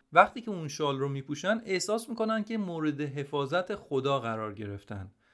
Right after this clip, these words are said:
این از شال نماز. بعضی از حسیدی‌ها موقع نیایش بندی رو دور دستشون میپیچن و یا یک جعبه ای رو روی سرشون میبندن، یه جعبه کوچیکیه. اون جعبه چیه؟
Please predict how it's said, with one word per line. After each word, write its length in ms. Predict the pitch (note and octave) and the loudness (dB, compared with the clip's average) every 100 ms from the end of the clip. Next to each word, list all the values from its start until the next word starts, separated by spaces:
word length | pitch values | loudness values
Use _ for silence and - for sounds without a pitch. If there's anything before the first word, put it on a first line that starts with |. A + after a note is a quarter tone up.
| _ _ - | _ _ 4
این 180 | A#3+ A#3+ | 6 6
از 240 | E3+ D#3+ | 4 2
شال 280 | F3 D#3 D3+ | 2 4 4
نماز. 480 | B2 G#2+ G2+ G2+ - _ _ _ _ - | 0 -2 -6 -10 -18 _ _ _ _ 4
بعضی 320 | D#3+ G#3+ A3 | 10 10 8
از 160 | F#3 - | 0 0
حسیدی‌ها 640 | D#3 - D#3 D3+ D#3 A3 | -4 -4 -2 0 2 2
موقع 560 | A#3+ F#3+ F3 G3+ G#3+ E3 | 2 0 0 2 4 4
نیایش 760 | C#3+ C#3+ C#3 D3 F#3 B3 A#3 - | 4 0 0 6 6 6 2 0
بندی 400 | D#3 F3+ A#3 A3+ | 8 8 8 2
رو 340 | F3+ D#3+ D3 D3 | 2 2 2 4
دور 220 | E3 G#3 | 12 12
دستشون 500 | G#3 F#3+ - D3+ - | 12 8 4 -4 -2
میپیچن 580 | C#3+ C3 A#2 - G#2 G2+ - - | -2 -2 -6 -6 -6 -6 -12 4
و 120 | D3+ | 6
یا 260 | E3+ G#3+ B3 | 8 8 8
یک 300 | A#3 A#3 A#3 | 6 0 0
جعبه 380 | F3 E3 D#3+ F3 | 4 6 6 4
ای 200 | B3 A#3 | 4 4
رو 320 | F3 D#3+ D3+ | 4 2 0
روی 240 | D3+ G3 | -2 0
سرشون 500 | G#3 G3+ F#3 F#3 F#3+ | 2 4 4 2 -4
میبندن، 640 | E3+ D3+ B2+ A2+ A2 G#2+ G#2+ _ | -2 0 2 0 -2 -6 -8 _
یه 100 | D3 | 0
جعبه 360 | D#3 D3 C3+ D3+ | 4 4 6 4
کوچیکیه. 680 | D3+ - - A#2 A2 F#2+ F#2+ _ | 2 -4 -8 -8 -6 -6 -8 _
اون 120 | - F#3 | -8 -2
جعبه 340 | F#3+ F3 F#3 | 0 0 -2
چیه؟ 560 | F#3 - D3+ B2+ F2+ | -4 -4 0 0 -2